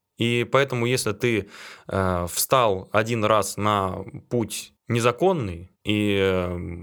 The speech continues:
как там говорится, лучше отпустить пять виновных, чем посадить одного невиновного. Я полностью разделяю эту мысль.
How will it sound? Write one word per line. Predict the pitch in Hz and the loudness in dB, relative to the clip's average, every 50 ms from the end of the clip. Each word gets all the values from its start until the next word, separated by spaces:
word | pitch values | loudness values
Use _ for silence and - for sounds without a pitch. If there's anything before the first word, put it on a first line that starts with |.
| - - - _ _ _ _ | -14 -18 -20 _ _ _ _
как | - 135 - - | -2 -2 0 0
там | 98 95 | -4 -2
говорится, | 92 95 98 98 101 98 - - 95 | 2 2 2 2 2 0 -4 -4 -4
лучше | 107 143 151 - - 131 127 123 117 110 107 104 101 | -4 -2 -2 -2 0 0 2 2 2 2 0 0 -2
отпустить | 101 101 - - 127 123 - - 147 117 - - | -2 -4 -4 -4 -6 -4 -2 -4 -4 -4 -2 0
пять | - 135 131 131 | 0 0 0 0
виновных, | 131 131 135 156 175 170 139 107 92 82 - - _ _ _ | -2 -2 0 0 0 0 0 -2 -4 -6 -10 -16 _ _ _
чем | - - 110 95 | -6 -6 -4 -2
посадить | 110 - 117 117 120 123 - | -2 0 0 0 0 -2 -2
одного | 98 101 104 107 107 104 | -2 0 0 0 0 -2
невиновного. | 107 104 107 107 101 95 82 82 80 82 82 95 - _ _ - - _ _ _ _ _ _ _ _ _ _ _ _ | -2 -2 -2 -2 -2 -2 -2 -4 -8 -10 -12 -14 -20 _ _ -20 -20 _ _ _ _ _ _ _ _ _ _ _ _
Я | 104 107 113 120 117 113 95 92 - | -4 -2 -2 -2 -4 -4 -8 -6 -4
полностью | - 113 107 98 - - 95 | -2 -2 -2 -2 -4 -4 -4
разделяю | 95 92 92 95 95 98 90 85 85 85 | -4 -4 -4 -2 0 0 0 -2 -4 -8
эту | 82 - - | -10 -10 -10
мысль. | 87 85 85 - - - 90 | -10 -10 -10 -12 -14 -16 -18